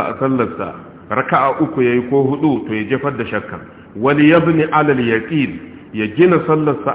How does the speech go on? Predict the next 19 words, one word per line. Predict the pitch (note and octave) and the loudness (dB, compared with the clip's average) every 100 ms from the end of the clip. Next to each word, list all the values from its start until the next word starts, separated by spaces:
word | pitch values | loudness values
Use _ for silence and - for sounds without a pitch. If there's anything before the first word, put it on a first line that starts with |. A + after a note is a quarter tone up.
| A#2+ | -6
akan | - C3+ G#2+ - | -4 -4 -4 -4
tabbas, | C#3+ A#2 G#2+ F#2 - - - - - - - - | -4 -4 -6 -6 -14 -20 -20 -20 -20 -20 -20 -16
akan | - - D3 B2+ - | -12 -6 -4 -4 -4
tabbaci | - E3 D3 D3+ B2+ - A#2+ | -4 -4 -2 -4 -4 -8 -6
na | A#2+ | -4
zuciyarsa. | A#2+ B2+ A#2+ G#2 G2 - E2 - - | -4 -6 -6 -6 -6 -8 -14 -14 -8
"Thumma | C3 B2 A#2 G#2+ G2 | -4 -4 -4 -4 -4
liyaqum | G2+ B2+ C#3 E3 F3 F3 - - | 0 0 0 0 -2 -4 -14 -10
falyusalli | G#2+ G#2 G2 B2+ A2+ | -8 -6 -6 -6 -4
raka'atan," | G#2+ A#2 C#3 C3+ E3+ F#3 F#3+ - - - | -4 -4 -2 -2 0 0 -2 -10 -16 -8
bayan | A2+ A#2+ B2 | -4 -2 -2
ya | B2 | -4
gama | B2+ G#2+ | -4 -6
sallan, | A2+ D#3+ G3+ E3 - | -4 -2 -2 -2 -4
sai | - A#2 | -8 -8
ya | A#2+ | -6
sake | A2 G#2+ | -8 -8
miƙewa | G#2 D#3 C#3 A2+ G#2+ | -8 -8 -6 -6 -4
ya | G2+ | -6